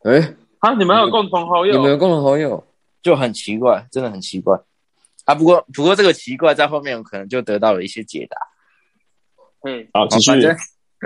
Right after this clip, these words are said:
Speaker 3: 反正他电话里面就是这样嘛，就是没办法好好的聊天啊，啊，我就觉得很累，然后第一次我就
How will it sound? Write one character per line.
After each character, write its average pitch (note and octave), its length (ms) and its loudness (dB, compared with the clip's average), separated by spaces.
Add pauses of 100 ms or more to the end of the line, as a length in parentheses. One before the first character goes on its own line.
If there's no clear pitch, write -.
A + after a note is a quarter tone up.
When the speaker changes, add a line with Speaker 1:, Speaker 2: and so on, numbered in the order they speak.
(120)
Speaker 3:
反 C#3 140 -4
正 F3 260 -2 (460)
他 D#3 260 0 (220)
电 D#3+ 180 2
话 D#3+ 100 4
里 C3 100 0
面 C3 140 -6
就 C3+ 100 -4
是 C3 60 -4
这 C3 80 -4
样 B2 120 -4
嘛， G2 180 -14 (720)
就 A#2+ 140 -10
是 A#2+ 540 2 (320)
没 A#2 120 2
办 C3+ 180 4
法 A2+ 40 2
好 A#2 120 2
好 A#2 80 0
的 G#2 80 -6
聊 G2+ 280 -8
天 G#2 260 -8
啊， F#2 260 -10
啊， A#2+ 120 2
我 G#2+ 100 4
就 A#2+ 240 4 (400)
觉 A#2 140 0
得 A2+ 60 2
很 G2+ 240 -6
累， G#2+ 220 2
然 G2+ 140 -2
后 A#2 220 0 (300)
第 C#3+ 140 6
一 C#3 40 6
次 C3+ 200 -6
我 A2 100 -4
就 A#2+ 280 -4